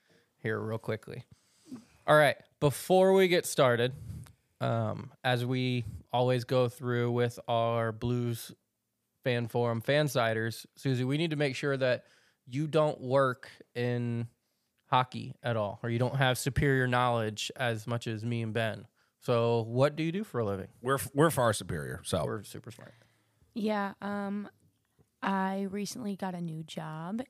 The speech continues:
Speaker 3: As I work at a chiropractor's office here in town, so that's pretty exciting. I have no, um, knowledge of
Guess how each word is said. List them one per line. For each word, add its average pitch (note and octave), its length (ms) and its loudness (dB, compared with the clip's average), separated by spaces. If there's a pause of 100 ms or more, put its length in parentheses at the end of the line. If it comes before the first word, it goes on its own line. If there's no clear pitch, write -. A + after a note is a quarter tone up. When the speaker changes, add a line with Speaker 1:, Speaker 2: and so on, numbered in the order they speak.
Speaker 3:
As E3 300 -6 (400)
I F3 100 -6
work F3 240 -8
at F#3 200 -8 (180)
a F3+ 80 -8
chiropractor's E3+ 720 -12
office F4 720 -8 (640)
here G3 220 -6
in G3 160 -2
town, G3 640 -2
so F#3 480 -4
that's F#3+ 220 -6
pretty G3+ 180 -4
exciting. F#3+ 400 -6
I G3+ 60 -2
have F#3+ 200 -6
no, G3 540 0 (1300)
um, E3 560 -6 (380)
knowledge F3 640 -6 (420)
of E3 220 -6